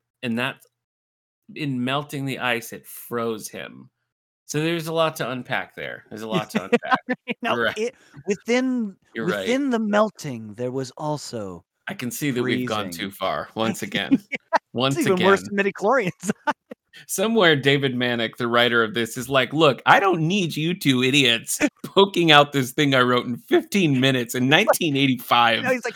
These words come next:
Speaker 2: "Son of a gun, I thought that was forgotten forever." <laughs>
Speaker 1: Yeah. Yeah, we're doing him a disservice. Um,
Speaker 2: Mm.
Speaker 1: I do feel like I, the thing that I just kept coming back to was, like,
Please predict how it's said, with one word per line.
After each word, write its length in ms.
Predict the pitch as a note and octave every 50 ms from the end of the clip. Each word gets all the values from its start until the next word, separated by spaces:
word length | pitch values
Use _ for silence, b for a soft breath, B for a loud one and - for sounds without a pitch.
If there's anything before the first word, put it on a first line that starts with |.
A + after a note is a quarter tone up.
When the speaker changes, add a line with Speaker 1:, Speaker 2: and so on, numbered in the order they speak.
| - _
Speaker 2:
"Son 120 | D#4+ E4 C#4+
of 60 | B3+
a 60 | A#3+
gun, 160 | A3 C#4 D4+ C#4
I 60 | C4+
thought 200 | - D4+ D#4 -
that 100 | C#4 B3+
was 100 | B3 -
forgotten 340 | - C4+ D4 D#4+ D4+ - B3+
forever." 380 | - C4+ C#4+ D#4 D4+ C#4+ C4 -
<laughs> 60 | -
Speaker 1:
Yeah. 360 | - C#3+ C3+ C3+ B2 A#2 A#2 - - _ _ _ _ _ _ _ _ _ _ _ _
Yeah, 400 | - A#2+ A#2+ A#2 A2+ A2+ A2 - - _
we're 100 | - C3
doing 260 | A#2 C3+ C3 B2 A#2
him 140 | A#2 A2 G#2
a 60 | G#2+
disservice. 640 | G2+ G#2 G#2 G2+ - - G#2+ G#2 G2+ G#2 G2+ G2+ - b b b b b _ _ _ _ C3
Um, 420 | C#3 C#3+ C#3+ C#3+ C#3+ C3+ C3 C4 B3+ B3
Speaker 2:
Mm. 80 | B3
Speaker 1:
I 140 | A3+ - F#3
do 200 | E3 D#3+ F#3 F3+
feel 220 | - - E3+ D#3+ D3
like 160 | C3+ C3+ A#2+
I, 220 | A2 C#3 C#3+ C#3 - -
the 120 | C3+ D3 D3
thing 220 | D3 E3+ E3+ E3
that 120 | D#3 D3 C#3+
I 180 | C#3+ C3+ A#2+ A#2 _ -
just 260 | - C#3 B2 - -
kept 280 | - - B2+ A#2+ - -
coming 300 | B2 A#2 A2+ A2 G#2+ G2+
back 280 | G#2+ G2+ G2 F#2 - -
to 240 | - A2 F#2+ F#2 F#2+
was, 240 | F#2+ G#2 G2+ -
like, 220 | G#2+ G2+ G2+ -